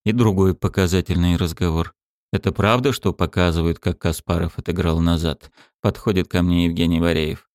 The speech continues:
«Правда? Будешь смотреть?» «А результат поменяют?» «Вряд ли. Для этого Юдит должна была сразу подавать официальный протест». «Так какой тогда толк от просмотра?» «Не пойду».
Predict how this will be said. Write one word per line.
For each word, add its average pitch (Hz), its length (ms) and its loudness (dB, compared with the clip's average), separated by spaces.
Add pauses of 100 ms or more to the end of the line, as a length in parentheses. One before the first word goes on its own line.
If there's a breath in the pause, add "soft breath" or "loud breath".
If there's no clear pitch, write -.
(180)
«Правда? 160 600 0
Будешь 160 380 0
смотреть?» 80 500 -2 (580)
«А 98 100 2
результат 107 760 2
поменяют?» 107 720 0 (500)
«Вряд 135 420 0
ли. - 180 -6 (320 soft breath)
Для 104 180 2
этого 143 240 0
Юдит 143 340 0
должна 127 400 2
была 120 220 0
сразу 127 420 0
подавать 98 500 2
официальный 90 640 0
протест». - 600 -6 (520)
«Так 110 140 2
какой - 340 4
тогда 131 360 2
толк 143 380 0
от - 160 -4
просмотра?» - 720 -4 (880)
«Не 127 140 4
пойду». 101 460 0